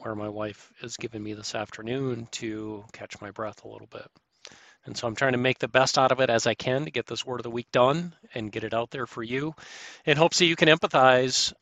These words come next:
I'm not asking you to, to feel sorry for me or anything like that. That's not what this is about. This is just trying to be real and go into how am I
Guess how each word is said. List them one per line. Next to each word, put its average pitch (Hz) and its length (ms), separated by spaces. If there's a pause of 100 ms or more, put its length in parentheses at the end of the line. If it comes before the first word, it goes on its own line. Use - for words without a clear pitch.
(140)
I'm 139 120
not 139 200
asking 135 520
you 123 160
to, 117 580 (1900)
to 113 760 (1900)
feel 131 220
sorry 131 280
for 143 200
me 151 160
or 131 80
anything 123 260
like 117 180
that. 123 280
That's 123 240
not 113 160
what 113 120
this - 200
is 113 120
about. 113 460 (920)
This 120 200
is 113 80
just 117 240
trying 123 160
to 113 60
be 117 160
real 120 400
and 110 140
go 113 260
into 117 580
how 123 460
am 113 200
I 117 640